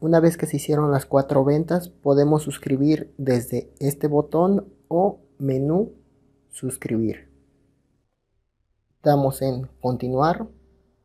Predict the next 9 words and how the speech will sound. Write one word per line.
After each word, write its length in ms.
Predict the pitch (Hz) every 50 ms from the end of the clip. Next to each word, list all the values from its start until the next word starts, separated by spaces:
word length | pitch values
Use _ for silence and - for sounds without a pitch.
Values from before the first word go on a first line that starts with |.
| _ _ _ _ _ _ _ _ _ _ _ _ _ _ _ _ _ _ _ _
Como 180 | - 135 131
podemos 360 | 131 139 139 143 147 147 143 143
observar, 600 | 139 - - 147 147 147 160 170 180 175 - - - -
abre 220 | 151 139 143 143
los 160 | 139 135 131
servicios 600 | - 127 127 131 139 147 143 - 147 143 143 135
de 100 | 135 131
Google 360 | 120 131 123 120 123 123 117
Play. 520 | 117 - - 139 165 190 208 214 220 -